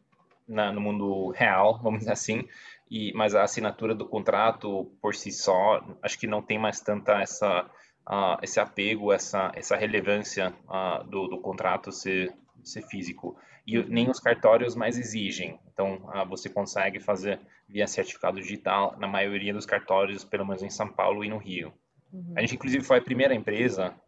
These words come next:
Speaker 1: Ana, em abril do ano passado, a fazer uma escritura de uma matrícula cem por cento digital, ah, com um cartório em, em São Paulo, e depois todos os cartórios adotaram, ah,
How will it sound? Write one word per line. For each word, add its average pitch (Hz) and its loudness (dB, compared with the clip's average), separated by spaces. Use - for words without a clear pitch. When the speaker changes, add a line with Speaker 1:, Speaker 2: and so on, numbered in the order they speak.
Speaker 1:
Ana, 104 0
em 101 -2
abril 101 0
do 107 4
ano 101 0
passado, 98 2
a - -2
fazer 104 2
uma 104 -2
escritura 104 -2
de 104 -10
uma 98 -2
matrícula 98 -2
cem - -4
por 101 -4
cento 104 -4
digital, 104 0
ah, 95 -4
com - -8
um 98 -10
cartório 95 2
em, 95 -8
em 95 -10
São 101 -6
Paulo, 98 2
e 113 -4
depois 110 2
todos 110 -8
os 110 -14
cartórios 104 0
adotaram, 104 2
ah, 104 -4